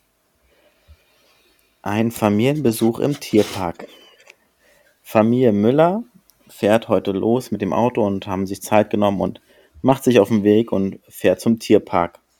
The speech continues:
Kommen sie an, gehen sie langsam entlang und dann guckt Max zu seinem Papa hoch und fragt ihn, „Sag mal, Papa, warum guckt der Gorilla denn so böse?“ <laughs> Sagt der Papa, „Ganz ruhig, Max, ganz ruhig,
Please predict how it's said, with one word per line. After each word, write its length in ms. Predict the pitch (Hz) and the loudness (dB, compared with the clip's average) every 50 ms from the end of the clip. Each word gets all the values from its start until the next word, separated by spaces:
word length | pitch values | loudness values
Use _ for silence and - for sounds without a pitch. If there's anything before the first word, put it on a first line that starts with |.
| _ _ _ _ _ _ _ _ _ _ _ _ _ _ _ _ _ _ _ _ _ _ _ _ | _ _ _ _ _ _ _ _ _ _ _ _ _ _ _ _ _ _ _ _ _ _ _ _
Kommen 180 | - - 170 165 | -2 0 0 2
sie 140 | 143 143 - | 2 2 4
an, 400 | 143 170 175 175 180 175 165 - - - - - - _ _ _ _ _ _ | 4 4 2 2 0 -2 -6 -10 -16 -20 -20 -20 -20 _ _ _ _ _ _
gehen 200 | - 123 123 127 | 0 2 4 4
sie 100 | 117 120 | 4 4
langsam 380 | 110 113 113 110 110 113 113 104 | 4 2 2 2 2 2 2 2
entlang 580 | 107 107 - - 110 104 - - 110 123 131 - | 0 0 0 0 0 2 2 2 0 0 0 -2
und 180 | 117 113 113 | -2 0 2
dann 280 | - 113 110 110 110 - _ _ _ _ _ _ _ | 2 2 2 0 -4 -6 _ _ _ _ _ _ _
guckt 220 | - 151 143 - | -4 -4 -2 2
Max 240 | 127 127 123 - - | 2 2 2 2 0
zu 80 | - 117 | 0 4
seinem 200 | 107 101 98 98 | 4 4 2 2
Papa 300 | - 139 - - 139 123 | -4 -2 2 2 2 4
hoch 240 | 127 127 127 - - | 4 2 2 2 2
und 160 | - 113 107 | -2 -2 -2
fragt 400 | - - - 107 107 - - - | -4 -2 0 0 0 0 -4 -6
ihn, 300 | 107 104 104 107 120 - _ _ _ _ _ _ _ _ _ _ _ _ | -4 -4 -4 -4 -6 -10 _ _ _ _ _ _ _ _ _ _ _ _
„Sag 180 | - - 120 127 | -4 -2 0 2
mal, 100 | 127 - | 2 0
Papa, 500 | - - 135 127 - 110 113 139 160 - _ _ _ _ _ _ _ _ _ _ _ _ _ _ | 0 -2 -4 0 2 2 2 2 -2 -4 _ _ _ _ _ _ _ _ _ _ _ _ _ _
warum 260 | - 107 110 120 117 | -2 0 0 0 0
guckt 240 | - - 165 - - | 2 0 0 2 0
der 100 | - 160 | 0 2
Gorilla 380 | 120 110 98 107 104 101 104 98 | 2 2 4 4 4 4 4 2
denn 160 | 104 101 101 | 2 0 -2
so 100 | 101 101 | -2 -4
böse?“ 480 | 90 - 98 95 92 87 - 87 87 107 - _ _ _ _ _ _ _ _ _ _ _ _ _ _ - | -2 0 2 2 2 2 0 -4 -6 -8 -10 _ _ _ _ _ _ _ _ _ _ _ _ _ _ -18
<laughs> 220 | - - - 127 | -16 -14 -12 -4
Sagt 220 | 117 110 107 107 - | 0 2 2 2 2
der 60 | 104 | 0
Papa, 360 | - - 131 - 120 117 120 - _ _ _ _ _ _ _ | 0 2 4 6 6 4 4 0 _ _ _ _ _ _ _
„Ganz 280 | - 160 185 185 - - | 4 4 4 4 4 4
ruhig, 240 | 147 147 143 - - | 4 4 6 4 2
Max, 280 | 120 117 117 - - - | 0 0 0 -2 -2 2
ganz 280 | 127 135 143 - - | 2 2 2 2 2
ruhig, 340 | 117 113 120 123 120 - | 4 4 4 4 2 -2